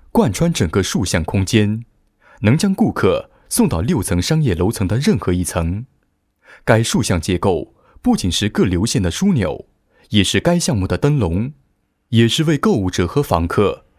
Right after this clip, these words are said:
营造节日气氛的关键之地。办公塔楼的楼板具有百分之八十四的利用率，百分之七十七的区域在东南、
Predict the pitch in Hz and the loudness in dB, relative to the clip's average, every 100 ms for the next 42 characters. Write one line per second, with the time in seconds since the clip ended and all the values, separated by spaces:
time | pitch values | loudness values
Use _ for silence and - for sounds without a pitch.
0 | - 107 113 127 87 - 110 151 - - | -2 2 2 0 -2 0 2 0 -2 -2
1 | 98 87 104 151 165 156 87 80 92 101 | -2 -4 0 0 2 0 -2 -2 -2 -2
2 | 85 - _ _ _ _ - - 208 143 | -4 -8 _ _ _ _ -6 0 2 2
3 | 185 - 90 92 123 98 131 104 87 - | 0 0 0 0 0 0 0 0 -2 -4
4 | - _ _ - 185 117 - 85 117 107 | -16 _ _ -2 0 0 0 0 -2 -2
5 | 131 190 185 151 - - 87 87 90 85 | 0 0 -2 -2 -2 0 0 0 0 0
6 | 87 92 - _ _ _ _ - - 98 | 0 -2 -6 _ _ _ _ -16 0 0
7 | 85 131 101 - 202 - - 196 95 - | 2 0 0 0 0 -2 -2 -2 -2 0
8 | 98 90 87 - _ - - 90 170 170 | 0 0 -2 -6 _ -4 0 2 2 0
9 | 85 82 127 | 0 -2 -6